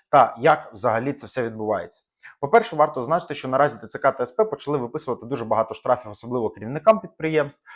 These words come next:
стосовно порушення правил ведення військового обліку. Але, знову ж таки, е, такі штрафи, вони, е, дуже часто є безпідставними та є протизаконними.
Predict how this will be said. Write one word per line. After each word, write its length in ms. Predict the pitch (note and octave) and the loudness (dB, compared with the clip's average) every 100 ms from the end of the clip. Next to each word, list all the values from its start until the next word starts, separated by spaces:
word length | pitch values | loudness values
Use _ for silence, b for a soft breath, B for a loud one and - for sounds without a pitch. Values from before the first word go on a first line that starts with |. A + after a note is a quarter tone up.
| B | B
стосовно 520 | - A#2+ F#3 D#3 - | -16 0 0 0 0
порушення 440 | F3 E3 - A#2 | 0 -2 -4 -6
правил 380 | - C3+ B2 G#2 | 4 6 6 4
ведення 340 | G#2+ A#2+ A2+ G#2 | 2 0 0 -6
військового 600 | G#2+ - A2+ G2 G#2 D3+ | -8 -6 -2 -2 0 0
обліку. 400 | F3+ F3+ - D#3+ _ _ B | 0 -4 -6 -14 _ _ B
Але, 300 | - D3+ F3 G#2 | 4 6 6 4
знову 340 | A2 C3+ F#2 | -2 -2 -2
ж 80 | - | -8
таки, 240 | - - | -12 -10
е, 360 | E2 - F#2+ F2 - | -12 -12 -14 -14 -12
такі 400 | B2 D#3 C3+ - | -8 -4 -4 -4
штрафи, 540 | - D#3 G3 F#3 E3 - B B | 4 8 8 6 -2 -2 B B
вони, 560 | G#2 C3 C3+ D#3+ C#3+ - | -4 -2 -2 -4 -6 -10
е, 240 | A#2 G#2+ G#2+ | -6 -4 -4
дуже 400 | B2+ C#3+ G#2+ F2+ | -6 -6 -4 -6
часто 540 | - D#3+ E3 - C#3 | 4 6 6 0 -8
є 200 | G#2 B2+ | -2 -2
безпідставними 800 | G#2 - _ - E3 F3 E3 D#3+ | -2 -10 _ 4 6 6 0 -8
та 120 | D#3+ | -4
є 320 | A2 A#2 C#3+ - _ b b - | -4 0 -2 -2 _ b b 2
протизаконними. 1000 | C3+ C3+ A#2 A2+ - B2 F#2+ E2 E2 | 4 4 0 -4 0 0 0 -6 -16